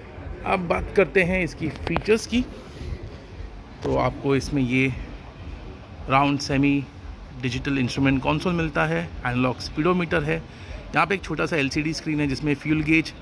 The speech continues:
trip meter और क्लॉक है। पास में आपको ये Telltale लाइट्स है। तो instrument console भी काफ़ी रेट्रो थीम्ड है। और switch gear की बात करें,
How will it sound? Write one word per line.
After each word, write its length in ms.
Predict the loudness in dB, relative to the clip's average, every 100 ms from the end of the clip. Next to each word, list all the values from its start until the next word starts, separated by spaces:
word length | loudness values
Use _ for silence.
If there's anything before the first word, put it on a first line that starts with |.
| -14 -12 -12 -14 -14 0
trip 220 | 0 2
meter 480 | 0 2 4 4 0 -8 -8
और 200 | -6 -6
क्लॉक 340 | -4 -2 -2 -4
है। 240 | -2 -2 -2 -12 -14 -12 -12 -12 -14 -14 -12 -12 -12 -14 -14 -12 -10 -10 -12 -12 -12 0
पास 240 | 2 2
में 100 | 2
आपको 280 | 4 4 0
ये 140 | -2 2
Telltale 420 | 2 2 0 0
लाइट्स 240 | 0 0 -2
है। 60 |
तो 100 | 0
instrument 400 | 0 0 0 -2
console 260 | 0 0 0
भी 80 | 2
काफ़ी 340 | 2 2 2
रेट्रो 360 | 2 2 0 -2
थीम्ड 360 | 0 0 2
है। 100 | 0 -2 -10 -12 -14 -14 -14 -12 -12 -14 -14 -12 0
और 340 | 4 6 4 0 -8 -10
switch 300 | -4 -4 -2
gear 160 | 2 2
की 120 | 2
बात 220 | 2 2 2
करें, 200 | 0